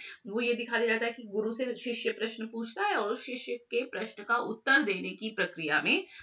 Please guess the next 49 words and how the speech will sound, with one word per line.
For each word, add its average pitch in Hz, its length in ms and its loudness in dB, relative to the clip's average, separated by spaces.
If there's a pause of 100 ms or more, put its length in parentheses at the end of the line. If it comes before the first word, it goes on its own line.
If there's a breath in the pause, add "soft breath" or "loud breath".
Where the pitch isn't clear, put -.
(180 loud breath)
गुरु 214 220 4
वो 220 120 2
सारी 185 280 0
बातें 190 300 0
बताते - 360 -4
हैं। - 180 -8 (360 loud breath)
तो 277 80 0
गुरु 247 360 2 (180)
वरुण 185 380 4
है 302 240 0
और 247 140 0
उनका, 190 200 0
अ, 160 500 0
पुत्र 240 380 -2
जो 220 120 0
है 226 140 -2
वो 190 100 2
भृगु, 220 380 4
भृगु 220 540 0
है, 185 200 -2 (300 loud breath)
उनके 190 220 -4
बीच 226 280 -2
का 269 100 -2
संवाद 170 520 4
है 226 160 -4
और 294 120 -2
इससे 214 240 -4
ये 196 120 -2
बातें 165 400 6
निकल 131 240 -2
कर 156 80 -2
आ 120 160 2
रही - 220 -6
हैं। - 140 -12 (380 loud breath)
In 214 100 2
the 254 120 0
concept 247 380 0
of 339 100 0 (120)
Panchkosh, 226 600 2
the 233 140 2
working 185 300 4
of 262 180 0
the 190 100 -4
body 165 320 2
and 214 120 0
mind 151 200 4
is - 340 -2
taken 285 360 0
and 190 80 0